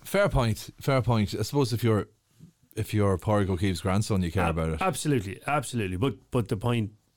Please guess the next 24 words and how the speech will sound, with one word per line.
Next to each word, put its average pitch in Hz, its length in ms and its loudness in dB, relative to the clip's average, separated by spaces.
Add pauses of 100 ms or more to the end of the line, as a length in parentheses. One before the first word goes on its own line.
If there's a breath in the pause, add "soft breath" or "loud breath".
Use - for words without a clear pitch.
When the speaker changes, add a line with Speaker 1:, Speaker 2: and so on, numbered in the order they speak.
(300)
Speaker 2:
in 113 400 -2
that, 104 360 -2 (960 soft breath)
how 113 160 0
many 113 260 2
others 107 280 0
do? - 180 -10 (160)
You 147 80 0
Speaker 1:
Well, 139 100 6
Speaker 2:
know, - 40 4
Speaker 1:
would 147 120 4
you, 151 140 0
would 139 160 2
you 185 100 2
like 170 160 2
to - 80 -4
see 120 160 0
Croke 104 220 2
Park 95 280 2
re-, 90 160 -4
renamed 87 440 0
Vodafone 82 400 -2
Park? 78 220 -4 (1900 soft breath)
Speaker 2:
Personally, 135 440 2
no. 117 440 2